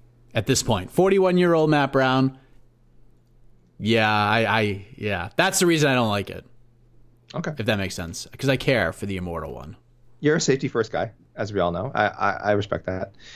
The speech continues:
Speaker 2: Uh, Marcus McGahee, Barberena versus Cowboy Oliveira. Uh, Mark Chikisi versus the Yoros Medic,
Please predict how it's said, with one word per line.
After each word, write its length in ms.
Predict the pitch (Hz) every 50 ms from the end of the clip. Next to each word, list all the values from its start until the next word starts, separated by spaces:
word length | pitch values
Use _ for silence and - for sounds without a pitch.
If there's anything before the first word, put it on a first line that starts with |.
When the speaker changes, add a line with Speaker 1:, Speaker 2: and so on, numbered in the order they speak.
| - - _ _ -
Speaker 2:
Uh, 340 | 120 120 123 123 123 123 123 151
Marcus 240 | 151 170 170 175
McGahee, 440 | 143 127 - 131 127 123 131 107 92
Barberena 440 | - 113 117 113 120 117 117 117 107
versus 180 | 110 104 98 -
Cowboy 380 | - - 110 107 101 104 104 98
Oliveira. 720 | 95 95 98 98 127 131 139 139 139 139 135 135 135 139 - _ _ _ _ - - -
Uh, 360 | 110 107 107 107 107 107 107
Mark 200 | 107 113 120 123
Chikisi 400 | 120 - - 123 120 113 127 110
versus 320 | 113 110 104 120 107 101 -
the 280 | - - 113 113 107
Yoros 300 | 117 131 143 143 135 -
Medic, 800 | 143 120 117 117 113 107 - 135 151 165 - - - - - -